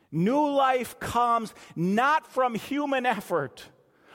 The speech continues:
or human accomplishment, but from the miraculous work of God's Spirit. Friends, to be born again, to be born from above, is a miraculous work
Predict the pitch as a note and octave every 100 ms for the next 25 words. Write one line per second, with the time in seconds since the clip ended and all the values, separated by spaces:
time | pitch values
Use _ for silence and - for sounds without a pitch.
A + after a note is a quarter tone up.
0 | - A#3 G3+ - - C#4+ D#4 C#4+ C4+ A#3+
1 | G3 - - D#4+ - A3+ G3+ - F3+ C#3
2 | - - _ _ _ _ _ _ _ _
3 | F#3 F3+ G3+ G3+ G3 F#3 F3+ F3 F#3 G3+
4 | G3+ G3+ F3+ - D3+ E3+ F3 C#3+ - -
5 | _ _ _ _ - D3 A2 C#3+ C#3 C#3+
6 | C3+ A#2+ - - - - B2 A2 G2+ -
7 | - - _ _ _ _ _ _ _ _
8 | _ _ _ _ _ _ - G3 F#3+ -
9 | - F#3 D3 B2+ F#3 G3 F#3 D3+ F#3+ F#3+
10 | E3 D#3+ C#3 C3 F3+ F#3+ - F3+ D#3+ C3
11 | E3+ F#3 F3 - - - E3 D3+ D#3+ D#3+
12 | D#3 D3+ D#3+ F#3 G3 F#3+ F#3+ E3+ D3+ -
13 | C#3+ F#3 E3+ C#3 -